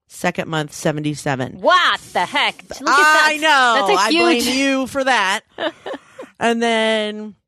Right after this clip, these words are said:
Speaker 1: third month, a hundred and five. Fourth month, a hundred fifty-seven. Then it went down to hundred sixteen, two hundred fifteen. Then in August, it was, it went
Speaker 2: That
Speaker 1: to
Speaker 2: was, like, right after
Speaker 1: three hundred and eight.
Speaker 2: podcast movement.
Speaker 1: Yep, it was.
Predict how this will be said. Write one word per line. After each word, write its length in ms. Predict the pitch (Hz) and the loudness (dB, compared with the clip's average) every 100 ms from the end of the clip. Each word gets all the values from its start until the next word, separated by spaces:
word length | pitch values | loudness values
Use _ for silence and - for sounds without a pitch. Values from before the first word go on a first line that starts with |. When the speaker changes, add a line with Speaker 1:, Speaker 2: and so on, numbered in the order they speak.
| _ _ _ | _ _ _
Speaker 1:
third 400 | - - 240 226 | -10 -2 0 0
month, 200 | 196 180 | 0 -2
a 60 | 180 | -2
hundred 240 | 214 175 | -2 -4
and 100 | 160 | -6
five. 380 | - 175 156 151 | -4 0 0 -2
Fourth 500 | - 220 220 220 160 | -4 -2 0 0 -4
month, 240 | 156 143 - | -6 -6 -4
a 60 | |
hundred 260 | 175 170 165 | -4 -4 -6
fifty-seven. 500 | 156 151 - 156 151 | -12 -10 -4 -4 -4
Then 120 | 160 | -4
it 80 | 160 | -4
went 180 | 151 - | -6 -4
down 300 | 143 147 151 | -4 -4 -4
to 40 | |
hundred 240 | 160 143 | -8 -8
sixteen, 760 | 139 139 - - 180 175 170 160 - | -12 -16 -14 -10 -8 -6 -6 -10 -8
two 140 | - | -4
hundred 160 | 175 165 | -4 -4
fifteen. 420 | 160 - 170 165 | -8 -10 -8 -4
Then 160 | 202 302 | -2 -2
in 100 | 247 | -2
August, 600 | 214 262 208 185 - - _ _ _ _ 165 | 0 0 -2 -4 -8 -16 _ _ _ _ -6
it 100 | - | -4
was, 300 | - - - | -6 -8 -2
it 60 | |
went 240 | 185 180 190 | -2 -2 0
Speaker 2:
That 100 | 226 | 0
Speaker 1:
to 60 | 175 | 2
Speaker 2:
was, 160 | 165 | 0
like, 200 | 254 233 | -2 -2
right 140 | 202 214 | 0 2
after 0 | |
Speaker 1:
three 60 | 220 | 2
hundred 300 | 214 175 208 | 0 -2 -2
and 20 | |
eight. 260 | 185 170 156 | 0 0 -2
Speaker 2:
podcast 240 | - - | -4 -6
movement. 480 | 214 226 175 135 - - | -10 -8 -10 -14 -16 -10
Speaker 1:
Yep, 300 | 165 175 - _ _ _ 170 | -2 -2 -2 _ _ _ -10
it 120 | 143 | -6
was. 440 | 156 156 131 - | -6 -6 -8 -16